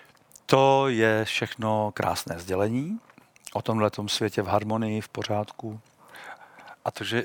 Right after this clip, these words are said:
Speaker 2: to, že na někoho může promluvit hlas, který mu něco říká, věříte tomu?
Speaker 1: Tak, eh, ma-, na malý děti mluví pořád, že jo.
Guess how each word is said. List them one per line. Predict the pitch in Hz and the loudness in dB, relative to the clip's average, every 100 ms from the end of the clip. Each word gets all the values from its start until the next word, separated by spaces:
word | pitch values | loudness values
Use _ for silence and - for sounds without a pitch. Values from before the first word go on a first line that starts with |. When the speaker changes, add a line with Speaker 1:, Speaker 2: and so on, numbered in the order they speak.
| - | -4
Speaker 2:
to, | 104 | -6
že | 117 | -2
na | 113 | -2
někoho | 110 107 98 117 | -2 -6 -6 -6
může | 104 113 | -4 -4
promluvit | - 101 98 110 107 | -2 -2 -2 -4 -6
hlas, | 98 90 92 90 | -4 2 2 2
který | - 98 95 | -4 -6 -4
mu | 98 | -6
něco | 95 - 110 | -6 -6 -8
říká, | 101 - 78 78 123 _ _ _ _ _ _ _ _ _ _ _ _ _ - | -6 -4 -4 -6 -12 _ _ _ _ _ _ _ _ _ _ _ _ _ -10
věříte | 92 87 95 | -8 -8 -10
tomu? | - 82 139 _ _ _ | -12 -12 -14 _ _ _
Speaker 1:
Tak, | - - - | -4 -2 -2
eh, | 107 101 101 95 101 | -2 -2 -4 -6 -4
ma-, | 104 104 | -2 0
na | 101 | 2
malý | 107 107 | 2 0
děti | 101 - 107 | -4 -4 -4
mluví | 104 101 | -2 -2
pořád, | 98 101 87 87 | -2 -4 -6 -12
že | - | -16
jo. | - | -16